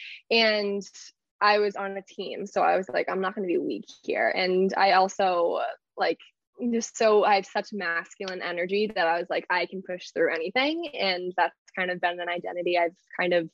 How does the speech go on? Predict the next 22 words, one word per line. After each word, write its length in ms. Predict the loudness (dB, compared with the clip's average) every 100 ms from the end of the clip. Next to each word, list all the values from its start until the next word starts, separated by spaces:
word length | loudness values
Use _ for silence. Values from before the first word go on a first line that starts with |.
| 0
fostered 640 | 0 2 -4 2 4 4 0 -16 -20 -10
for 80 | -2
my 100 | -2
whole 240 | 0 0 2
life, 340 | 2 0 -2 _ -4
um, 380 | -2 0 -4 -6
which 320 | -8 -8 -8 -6
I'm 440 | -4 -4 -6 -6
a 80 | 0
recovering 600 | 2 2 2 4 4 2
perfectionist. 560 | 0 0 -2 -6 -8 -8
So 80 | -6
I'm 120 | -6
constantly 580 | 0 2 2 0 2 4
working 420 | 4 2 -2 -6
on 220 | -8 -10 -2
trying 300 | 0 0 0
not 180 | -4 -4
to 80 | -2
be, 300 | 2 4 2 -2 -12 -12 -12 -2
um, 460 | 0 2 0 -4 -8 _ _ _ -4 0 4
zero 800 | 6 6 6 6 4 4 0